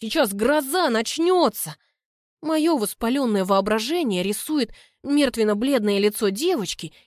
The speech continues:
и её жуткий оскал. Липкий, леденящий кровь ужас пробирает под кожей, заставляет трястись всем телом.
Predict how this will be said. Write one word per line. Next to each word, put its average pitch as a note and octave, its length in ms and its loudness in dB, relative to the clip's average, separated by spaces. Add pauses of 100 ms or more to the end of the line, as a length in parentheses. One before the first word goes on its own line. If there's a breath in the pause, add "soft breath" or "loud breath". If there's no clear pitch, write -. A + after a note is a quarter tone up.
и F#3+ 60 -8
её F#3+ 400 2
жуткий A3 420 -2
оскал. C4 540 -6 (480)
Липкий, F4 500 2
леденящий B3 640 2
кровь C#4+ 480 -2
ужас D4+ 540 -2 (220 soft breath)
пробирает D#4 520 2
под - 180 0
кожей, C4 380 2
заставляет A#3 580 0
трястись G#3+ 480 -4
всем C#4+ 320 -4
телом. A3 540 -2